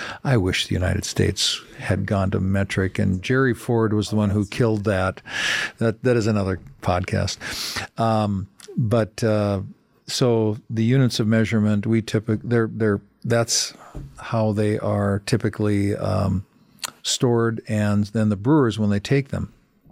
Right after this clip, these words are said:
they've got these pellets. They're easy to measure. Uh, they're easy to weigh,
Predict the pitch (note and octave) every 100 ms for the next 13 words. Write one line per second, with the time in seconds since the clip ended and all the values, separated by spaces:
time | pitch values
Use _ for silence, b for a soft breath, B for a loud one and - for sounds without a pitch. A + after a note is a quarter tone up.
0 | _ _ _ _ B B B B B -
1 | A2 G#2+ G#2 A2 - - B2+ B2+ - -
2 | - A#2 G#2 F#2+ F2 F2+ B2 D#3 E3 -
3 | _ _ _ _ B B B - G#2 G2
4 | F#2+ G2 G2+ G#2+ G2 F#2+ F2+ G#2 B2 C#3
5 | C#3+